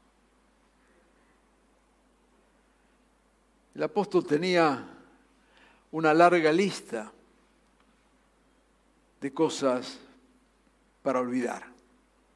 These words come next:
Enfermedades, traiciones,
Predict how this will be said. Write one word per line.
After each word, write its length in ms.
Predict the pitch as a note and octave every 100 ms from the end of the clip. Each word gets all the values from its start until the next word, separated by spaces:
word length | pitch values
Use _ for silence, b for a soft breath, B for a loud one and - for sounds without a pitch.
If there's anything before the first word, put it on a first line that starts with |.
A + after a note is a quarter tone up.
| _ _ -
Enfermedades, 1080 | C#3+ - B2+ A2+ C#3 G3+ G3+ F3 E3+ D3+ - _ _ _ _ _ _ b b b b -
traiciones, 1040 | - A#2+ - F#3+ G3+ E3+ C#3 C3 - -